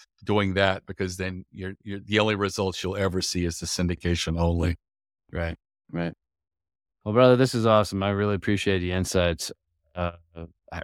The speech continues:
Speaker 2: I actually took some notes that I'm gonna, gonna be giving to the team, and we're gonna get to work on it. So I really enjoy it. How do people find you? How do they reach out? How do they get in touch with you?
Speaker 1: Right. So the website's e releases dot com.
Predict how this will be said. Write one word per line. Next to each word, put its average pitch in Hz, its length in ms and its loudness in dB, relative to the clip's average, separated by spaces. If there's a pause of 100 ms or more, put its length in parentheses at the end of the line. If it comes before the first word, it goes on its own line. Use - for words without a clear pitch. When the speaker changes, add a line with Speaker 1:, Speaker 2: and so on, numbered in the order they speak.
Speaker 2:
I 92 140 0
actually 95 320 -2
took 98 160 -6
some 101 140 -2
notes 127 240 0
that 85 80 0
I'm 95 100 4
gonna, 104 360 4
gonna 98 340 4
be 101 260 2
giving 113 300 2
to 113 40 4
the 104 120 0
team, 117 320 4
and 101 280 6
we're 101 280 0
gonna 101 100 2
get 101 200 0
to 101 60 -4
work 104 280 2
on 85 100 2
it. 82 120 -4
So 92 140 -6
I 87 60 0
really 90 260 -4
enjoy 87 280 -6
it. - 80 -10 (400)
How - 180 2
do 160 80 0
people 151 280 -10
find 131 440 0
you? 135 180 2
How 117 120 6
do 123 80 0
they 120 120 2
reach 120 280 0
out? 113 200 6
How 107 120 4
do 107 60 0
they 110 100 2
get 104 120 2
in 98 80 2
touch 90 280 2
with 80 80 -6
you? 69 100 -10 (420)
Speaker 1:
Right. 90 280 -4
So 131 180 2
the 123 100 0
website's 151 460 4
e 113 140 -4
releases 113 420 -2
dot 98 240 0
com. 101 400 0